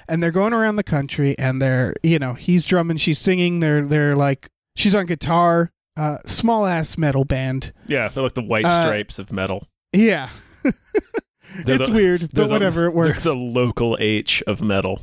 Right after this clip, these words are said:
Speaker 1: Yeah. <laughs> And, uh, he loses his hearing, and, like, I like the day where he's just like, "Just be cool.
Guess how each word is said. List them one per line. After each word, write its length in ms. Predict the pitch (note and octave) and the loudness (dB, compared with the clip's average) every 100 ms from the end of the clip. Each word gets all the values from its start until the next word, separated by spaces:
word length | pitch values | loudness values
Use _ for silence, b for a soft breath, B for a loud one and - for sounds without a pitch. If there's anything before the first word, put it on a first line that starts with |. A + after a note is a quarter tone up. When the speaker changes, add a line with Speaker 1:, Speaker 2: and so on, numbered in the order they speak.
| - | 0
Speaker 1:
Yeah. 460 | B3+ F#3+ F3 F#3 F#3 | 2 4 2 0 -2
<laughs> 40 | - - - - A4+ - B4+ - _ _ _ B B B B B | -8 -20 -14 -4 -4 -2 -6 -6 _ _ _ B B B B B
And, 280 | A3+ A#3 A3+ | 0 0 2
uh, 320 | A3+ G#3+ A3 | 2 4 2
he 200 | G#3+ B3+ B3 | 2 2 4
loses 400 | A#3+ A#3 A3+ A3 | 4 4 4 2
his 140 | G#3 | 4
hearing, 380 | B3 A3 F#3 F#3 | 4 4 4 4
and, 180 | F#3+ G#3+ | 4 4
like, 200 | A3 A3 | 2 2
I 100 | A3 | 2
like 280 | A#3+ A3+ | 2 0
the 120 | - G3+ | 0 0
day 340 | - F#3+ F#3+ | 2 4 6
where 180 | F3+ E3+ | 6 4
he's 140 | E3 | 4
just 180 | D#3+ - | 2 2
like, 260 | D#3+ D#3 - | 2 2 2
"Just 220 | D3 - | -4 0
be 140 | G#3 | -2
cool. 400 | - G3+ G3 G3+ | 2 2 2 -2